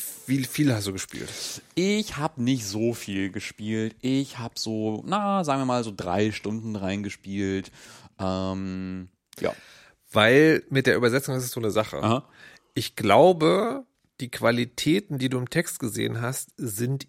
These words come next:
Speaker 1: eher der Güte des Originals geschuldet. Ich
Speaker 2: Mhm.
Speaker 1: weiß gar nicht, ich glaube, die Macher kommen aus, nee.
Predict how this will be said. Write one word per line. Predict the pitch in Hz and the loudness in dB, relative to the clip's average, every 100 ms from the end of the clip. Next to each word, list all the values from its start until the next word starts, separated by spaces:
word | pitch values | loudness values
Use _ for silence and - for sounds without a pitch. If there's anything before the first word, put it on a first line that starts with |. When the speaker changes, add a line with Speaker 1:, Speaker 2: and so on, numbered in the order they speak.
| - | -8
Speaker 1:
eher | 143 151 143 151 156 180 196 _ _ _ _ _ _ _ _ _ - | -2 0 0 0 -2 -4 -10 _ _ _ _ _ _ _ _ _ -2
der | 117 110 104 - - _ _ _ - _ - 101 | 4 6 6 2 -2 _ _ _ -20 _ -12 -4
Güte | 156 220 185 | 2 2 2
des | 127 - | -2 -2
Originals | 113 107 98 92 156 - | -6 -6 -2 0 0 -2
geschuldet. | 165 - 156 185 202 | -6 -2 -2 0 -4
Ich | 113 | -2
Speaker 2:
Mhm. | |
Speaker 1:
weiß | - | -2
gar | 190 | -2
nicht, | 92 | -4
ich | |
glaube, | 101 101 98 _ | -4 -4 -6 _
die | - | -16
Macher | 87 98 - | -14 -10 -10
kommen | - 117 113 | -10 -10 -10
aus, | 104 - _ _ _ - | -12 -16 _ _ _ -16
nee. | 120 87 87 | -14 -12 -14